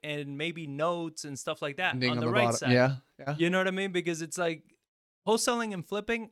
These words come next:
Speaker 1: I'm sorry, is not investing. You're speculating.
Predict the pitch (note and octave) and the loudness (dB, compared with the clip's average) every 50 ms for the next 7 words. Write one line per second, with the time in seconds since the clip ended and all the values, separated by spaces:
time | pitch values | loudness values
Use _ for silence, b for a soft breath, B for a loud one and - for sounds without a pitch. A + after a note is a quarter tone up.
0 | _ - - C3 A#2+ - - C3+ C#3 D#3 F3 F#3 F#3+ G3 F3+ _ - C3 B2 B2 | _ -10 -10 -8 -6 -2 2 4 4 6 6 4 2 0 -4 _ -16 -14 -10 -4
1 | C3+ C#3+ D3+ D3 D3 D3 D#3+ F#3 F3+ - - - G#2 _ _ _ _ _ _ _ | -2 0 0 0 -2 -4 -4 -4 -2 -2 -4 -8 -12 _ _ _ _ _ _ _
2 | _ _ _ - C#3+ C#3+ C#3 - - - A3+ A3 - D3+ C3+ G#2+ G2 G2+ - | _ _ _ 4 4 4 4 4 2 0 0 0 0 -4 -6 -6 -10 -12 -16